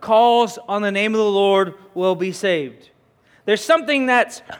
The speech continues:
profound and simple about that statement, that God knows the human heart. As much as we think that, you know, that following Jesus Christ is this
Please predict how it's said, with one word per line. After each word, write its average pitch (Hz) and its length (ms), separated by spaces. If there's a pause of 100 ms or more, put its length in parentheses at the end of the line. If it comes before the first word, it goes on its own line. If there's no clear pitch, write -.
(120)
profound 254 720 (300)
and 208 180
simple 208 640
about 185 300
that 196 160
statement, 151 480 (920)
that 240 240
God 262 480 (160)
knows 247 460
the 208 140
human 226 320
heart. 202 360 (680)
As 220 160
much 285 220
as 233 140
we 269 160
think 277 340
that, 214 320 (220)
you 226 140
know, 214 200 (480)
that - 540 (240)
following 262 460
Jesus 233 340
Christ 247 560
is 202 240
this 208 380